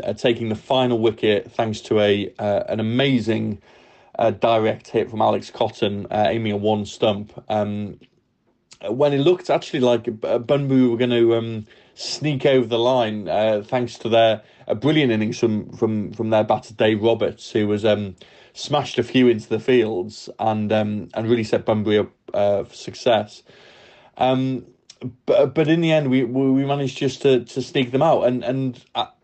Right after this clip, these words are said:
bowling honours really went to, to Chris Bell, who was, who was back in for us after several weeks of, of not playing cricket. Uh, he was very unlucky, Chris. Whenever he got selected for a side, the, the side ended up getting rained off or covided off.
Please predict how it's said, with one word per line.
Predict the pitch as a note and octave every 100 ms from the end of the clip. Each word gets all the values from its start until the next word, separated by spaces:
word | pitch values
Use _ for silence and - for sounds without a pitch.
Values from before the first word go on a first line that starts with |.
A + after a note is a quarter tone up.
| _ A#2+
bowling | A#2 D3+ D3 D3 B2
honours | G#2+ B2 A#2+ G#2+
really | B2+ B2+
went | A2 G#2 G#2
to, | A#2 G#2+ G2+
to | - -
Chris | - C3+ B2
Bell, | - B2 A2 A2
who | A2 A2+
was, | G#2+ G2 - _ _ - - _ _
who | C3
was | B2
back | D3 C3 C#3+
in | D3
for | B2 B2
us | G2+
after | A2+ A2+ -
several | - D#3 C#3+ C#3+ A2+
weeks | A#2+ A2 - -
of, | G#2 F#2
of | - G#2
not | A2+ A#2 -
playing | A#2 G#2+
cricket. | - C3 B2 A2 F2+ -
Uh, | G#2+
he | G#2+
was | A2
very | B2 C#3
unlucky, | A2 A#2+ A#2+ B2
Chris. | - G#2 F2 -
Whenever | A2+ A#2+ A#2+
he | A2+ A2 F#2+ - - _
got | - A2
selected | - A2 - -
for | -
a | G2+
side, | B2 A2+ G2+ F#2+
the, | G#2 G2+ G2
the | G#2
side | - A2+ G#2+
ended | G#2 G2+
up | F#2+
getting | G#2+ G#2
rained | G#2 G#2+ G#2 G#2+
off | G#2+ -
or | G2+ -
covided | B2+ A#2 G#2+ G#2 G#2
off. | G2 G#2 -